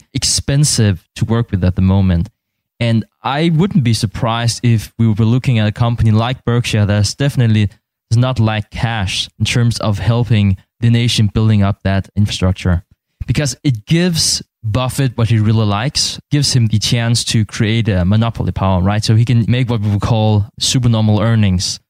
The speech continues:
Basically, he can make more than, than market return by investments like this. And he can't make, you know, twenty percent a year like he has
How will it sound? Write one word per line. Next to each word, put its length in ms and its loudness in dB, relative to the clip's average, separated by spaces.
Basically, 300 0
he 100 4
can 120 0
make 160 2
more 280 2
than, 280 0
than 220 0
market 320 0
return 540 0
by 220 0
investments 540 -2
like 200 -4
this. 240 0
And 240 -2
he 120 -2
can't 360 0
make, 280 0
you 60 2
know, 140 2
twenty 260 0
percent 260 2
a 60 4
year 180 2
like 220 0
he 80 2
has 320 0